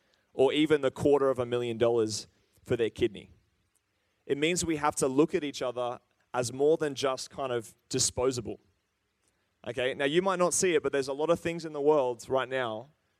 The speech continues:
that is trying to decrease the value of you as a human being. It's trying to say that you're not, you know, you're not special,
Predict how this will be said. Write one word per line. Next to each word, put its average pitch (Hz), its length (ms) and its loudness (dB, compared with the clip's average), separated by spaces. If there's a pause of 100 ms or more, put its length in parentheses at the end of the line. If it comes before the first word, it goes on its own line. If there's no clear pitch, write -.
(100)
that 123 120 -2
is 127 160 -4
trying 143 380 -6
to 127 340 -2 (280)
decrease 151 580 0
the 131 120 -6
value 127 500 -2
of 113 200 -4
you 123 200 -2
as 113 100 0
a 117 60 -4
human 117 340 -8
being. 110 260 -4 (720)
It's - 180 -6
trying 147 200 0
to 135 100 -6
say 131 240 -4
that 127 140 -2
you're 123 220 2
not, 127 320 2 (480)
you 123 100 -6
know, 120 320 2 (1120)
you're 131 120 -2
not 127 140 0
special, 123 540 -2